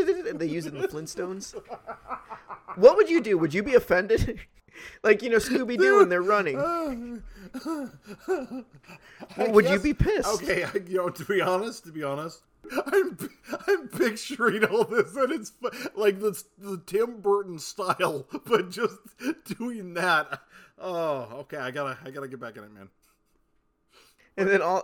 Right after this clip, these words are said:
Speaker 2: I would,
Speaker 1: yeah.
Speaker 2: I,
Speaker 1: So
Speaker 2: I would be pretty pissed. I would be pretty pissed, dude. I would be like,
Speaker 1: What would
Speaker 2: I was
Speaker 1: you
Speaker 2: a
Speaker 1: would say,
Speaker 2: kid,
Speaker 1: "What
Speaker 2: I
Speaker 1: the
Speaker 2: would be
Speaker 1: fuck
Speaker 2: like,
Speaker 1: is this?"
Speaker 2: "What the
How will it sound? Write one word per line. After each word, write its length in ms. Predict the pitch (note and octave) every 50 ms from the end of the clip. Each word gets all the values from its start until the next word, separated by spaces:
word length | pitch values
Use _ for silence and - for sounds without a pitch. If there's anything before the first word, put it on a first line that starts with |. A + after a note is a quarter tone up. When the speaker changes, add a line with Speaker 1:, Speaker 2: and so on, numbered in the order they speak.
| -
Speaker 2:
I 60 | G3
would, 80 | C#4+ G4
Speaker 1:
yeah. 240 | F3 D3+ D3 D3 D#3+ - - - - -
Speaker 2:
I, 140 | - -
Speaker 1:
So 240 | G#3 - - G3 F#3
Speaker 2:
I 40 | F#3
would 180 | G#3+ C4 C4+ B3+
be 100 | C4+ B3
pretty 260 | F#3+ G#3+ A#3 A3+ D4
pissed. 380 | - F#3 F3+ D3 A2+ - -
I 120 | C3+ D3 D#3
would 160 | E3 F3+ F3
be 120 | F3 G3
pretty 300 | F3 - - F3 E3 D#3
pissed, 360 | C3 - C3 A#2 G#2+ - - _
dude. 160 | A2 G2+ F#2+ _ _ _ _ _ _ _ _
I 100 | C#3 D#3
would 140 | F#3 G3 F#3+
be 120 | G#3+ G3+
like, 300 | F3+ E3+ D#3 C3+ - - _ - -
Speaker 1:
What 140 | D#3+ F#3 G3+
would 80 | G3+
Speaker 2:
I 40 | G#3+
was 40 | F3+
Speaker 1:
you 40 | F#3+
Speaker 2:
a 20 | F3+
Speaker 1:
would 100 | F3+ E3+
say, 100 | - A3+
Speaker 2:
kid, 80 | F#3+ G3
Speaker 1:
"What 80 | A3
Speaker 2:
I 40 | F3 F3+
Speaker 1:
the 40 |
Speaker 2:
would 100 | G3 F#3+
be 60 | G3 G#3+
Speaker 1:
fuck 80 | B3 G#3
Speaker 2:
like, 120 | G3 -
Speaker 1:
is 140 | A#3+ G#3+ A#3
this?" 120 | - - -
Speaker 2:
"What 200 | G4+ G#4+ - -
the 140 | G#4+ G#4